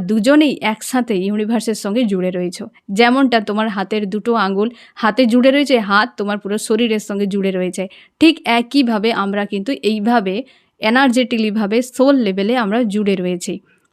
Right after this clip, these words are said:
তাই ফেমিনাইন মাস্কুলাইন একে অপরের ইমোশন টেলিপ্যাথিক্যালিভাবে বুঝতে পারে তখনই যখন সে থ্রি ডি থেকে বেরিয়ে,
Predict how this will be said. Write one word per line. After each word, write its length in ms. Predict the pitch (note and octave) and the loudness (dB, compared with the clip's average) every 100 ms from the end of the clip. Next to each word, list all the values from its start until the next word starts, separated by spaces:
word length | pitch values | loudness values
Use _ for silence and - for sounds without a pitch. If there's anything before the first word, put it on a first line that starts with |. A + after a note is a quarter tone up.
| - | 0
তাই 140 | B3+ C4 | 2 4
ফেমিনাইন 360 | B3+ A#3+ C#4 C#4+ A3+ | 4 4 4 2 0
মাস্কুলাইন 480 | A3+ - B3+ B3 C4+ - - - | -2 -4 0 2 0 -4 -18 -6
একে 160 | - C4+ B3+ | -2 2 2
অপরের 280 | G#3+ G#3+ A3 | 2 0 0
ইমোশন 500 | A3+ A3 B3 - A3 A3 A#3+ _ _ _ - | 0 0 0 0 -2 -2 -8 _ _ _ 2
টেলিপ্যাথিক্যালিভাবে 960 | C#4 D4+ C#4 A#3+ A3 G#3+ A3 G#3+ G3+ C4+ E4 _ _ | 4 4 2 0 0 0 0 0 0 -2 -2 _ _
বুঝতে 400 | - G3 A#3+ G3+ A#3+ | -4 2 4 4 0
পারে 160 | F#3 F#3+ G3 | 2 -2 0
তখনই 360 | B3+ D#4 C#4 G3+ G3 | 2 4 4 2 -2
যখন 200 | A3 C4 C4 | 0 0 2
সে 100 | B3 B3 | -2 0
থ্রি 120 | C4+ C4 | 0 2
ডি 80 | C#4+ C#4+ | 2 0
থেকে 200 | A3 G3 G3 _ _ - | -2 -2 -4 _ _ -2
বেরিয়ে, 420 | F#3 A3+ B3+ | 4 4 6